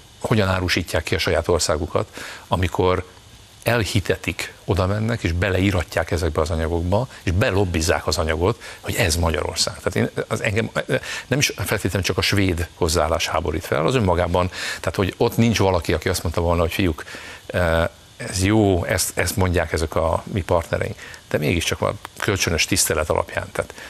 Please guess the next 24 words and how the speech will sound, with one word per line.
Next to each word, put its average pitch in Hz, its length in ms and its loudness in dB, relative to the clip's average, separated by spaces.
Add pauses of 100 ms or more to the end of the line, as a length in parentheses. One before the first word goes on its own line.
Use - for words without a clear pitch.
nem 127 120 2
kéne 82 240 0
ilyet 78 180 0
tanítani 73 480 -2
gyerekeknek, - 680 -2 (520)
ami 85 280 -2 (360)
szemenszedett 80 580 2
hazugságok 82 600 -2
gyűjteménye, 92 560 0 (460)
de - 60 0
hogy 98 140 2
ezek 120 260 0
meg 107 300 0
innen, 101 520 4 (380)
ö, 120 160 -6
itthonról, 123 720 2 (160)
a 85 220 -6
dollár 95 380 2
baloldal, 110 440 4
nevezzük 87 380 2
őket 80 240 2
néven, 92 340 2
és, - 200 -2
e, - 100 -4